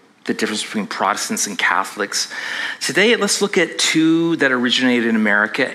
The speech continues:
and relatively speaking, quite recently. They are the Church of Jesus Christ of Latter-day Saints, uh, better known as the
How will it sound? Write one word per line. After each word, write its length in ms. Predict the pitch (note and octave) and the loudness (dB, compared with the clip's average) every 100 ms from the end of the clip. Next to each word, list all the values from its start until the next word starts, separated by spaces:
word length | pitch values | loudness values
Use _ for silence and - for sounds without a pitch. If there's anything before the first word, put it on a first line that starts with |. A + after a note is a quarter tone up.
| B2 | 0
and 380 | A#2+ A#2 A#2 - - - - | 2 2 0 -6 -8 -10 -10
relatively 800 | A#2+ C3 F3+ G#3+ G#3 G3 C#3+ C#3+ | -2 2 4 2 2 -2 0 0
speaking, 480 | - - D#3+ - A2+ | -2 -2 -4 -4 -8
quite 420 | - - C#3+ C#3+ - - _ - | -6 -2 0 0 -6 -20 _ -2
recently. 840 | C3 D#3+ - A#2 A#2+ F#2 E2 - - - - - | 0 0 0 -4 -6 -6 -8 -10 -12 -10 -10 -2
They 160 | B2+ C3+ | 2 2
are 120 | B2 | 2
the 440 | A2+ G#2+ G2 F#2 - | 4 4 2 0 0
Church 320 | C#3 C#3+ D3+ | 0 0 0
of 420 | B2 A#2 - - - | -2 -4 -10 -14 -10
Jesus 360 | - A#2 B2+ - | -2 0 0 0
Christ 320 | B2 A#2+ - | 0 0 0
of 100 | G#2 | -2
Latter-day 560 | F2+ G#2 B2+ - A#2 A#2 | 0 2 0 -2 -2 0
Saints, 1160 | - A2 A#2+ - - - - - G#2+ - - - - - - | 0 0 -2 -4 -4 -4 -2 -2 0 -2 -6 -8 -10 -8 0
uh, 280 | A2 G#2+ - - _ - | 0 0 -4 -18 _ -4
better 200 | A#2+ B2 | 2 4
known 280 | B2+ B2 B2 | 4 4 4
as 240 | A#2 A2+ A2+ | 2 2 0
the 420 | A#2 A#2 A2 | 2 4 2